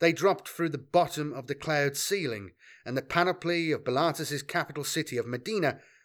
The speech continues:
was spread out beneath them. Semper saw neatly laid out hab zones and commerce districts built in a radial pattern,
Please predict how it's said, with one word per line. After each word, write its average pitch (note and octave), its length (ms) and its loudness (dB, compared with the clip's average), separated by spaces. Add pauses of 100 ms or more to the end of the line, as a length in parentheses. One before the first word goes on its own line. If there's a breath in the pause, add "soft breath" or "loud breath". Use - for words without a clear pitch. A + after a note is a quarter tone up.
was D#3 180 0
spread - 420 4
out D3 240 6
beneath C3 360 -2
them. F#2+ 160 -12 (500 loud breath)
Semper G#3 460 6
saw E3+ 540 4
neatly E3 440 2
laid D3+ 380 0
out C#3+ 160 2
hab D#3+ 340 -2
zones G#2+ 440 -4
and G2 100 -14 (300 loud breath)
commerce D#3 500 2
districts - 560 -2
built D#3 420 6
in A#2 80 -4
a G2+ 80 -10
radial D3 520 4
pattern, - 520 -4